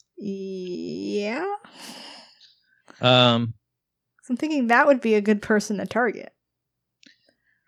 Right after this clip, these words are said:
Speaker 2: There's a very limited number of ways that you could find that out.
Speaker 1: <laughs>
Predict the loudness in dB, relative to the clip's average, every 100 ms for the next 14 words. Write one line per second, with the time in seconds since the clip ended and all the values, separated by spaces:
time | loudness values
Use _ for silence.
0 | _ 2 4 4 2 0 -4 -2 0 2
1 | 4 4 2 4 4 4 4 0 -2 -2
2 | -2 -4 -6 -6 -8 -8 -8 -8 -8 -10
3 | -6 -2 -2 0 2 4 6 6 4